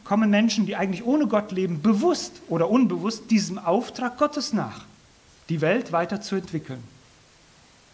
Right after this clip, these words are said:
Menschliche Entwicklung ist daher keineswegs abzulehnen. Wir begrüßen neue Erfindungen und neue Möglichkeiten, unser Leben besser zu gestalten. Und auch unser Leben,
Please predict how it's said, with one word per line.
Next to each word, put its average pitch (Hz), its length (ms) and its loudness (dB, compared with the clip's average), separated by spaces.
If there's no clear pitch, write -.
Menschliche 269 500 2
Entwicklung 214 520 0
ist 165 180 -4
daher 165 200 -2
keineswegs 185 640 -2
abzulehnen. 190 800 0
Wir 170 260 4
begrüßen 185 640 2
neue 151 260 2
Erfindungen 196 640 2
und 151 80 0
neue 151 240 0
Möglichkeiten, 165 800 -2
unser 147 240 0
Leben 170 420 -2
besser 190 320 0
zu - 160 -10
gestalten. 165 720 -2
Und 196 160 0
auch 202 200 -2
unser 285 360 2
Leben, 202 400 0